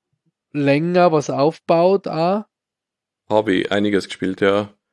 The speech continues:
Speaker 2: Aber da ist auch so, der Server läuft ja normal halt weiter, dass Leute einsteigen können, wenn sie wollen, und dann ist man manchmal zu, zu viert, zu dritt und so.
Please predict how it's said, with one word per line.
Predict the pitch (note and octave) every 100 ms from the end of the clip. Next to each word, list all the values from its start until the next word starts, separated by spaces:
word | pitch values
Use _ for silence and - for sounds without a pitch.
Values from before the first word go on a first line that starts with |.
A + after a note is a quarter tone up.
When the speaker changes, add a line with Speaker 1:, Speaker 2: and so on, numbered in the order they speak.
| _ -
Speaker 2:
Aber | G#2+
da | A2+
ist | - -
auch | A2
so, | C3 - A#2+ B2 B2 _ _ _ _ _ _ _ _ _ _ _ _ -
der | G#2+
Server | A#2 A#2+ B2
läuft | G#2 A2+ -
ja | G#2
normal | G2 G2 G2 G2+
halt | F#2+ -
weiter, | F#2 F#2+ A#2+ A#2
dass | G2+ G2 G2
Leute | G2 G2+
einsteigen | G2 G#2+ G#2 G2
können, | F#2+ G2 G2
wenn | F#2+
sie | - F#2
wollen, | F#2 G2+ A#2+ A2+
und | F2+ F#2+
dann | F#2
ist | F#2
man | F#2
manchmal | F#2 G2 F2+ E2
zu, | F#2+ -
zu | -
viert, | - A2+ B2 A#2
zu | G2
dritt | - A2+ -
und | G#2
so. | G#2+ G#2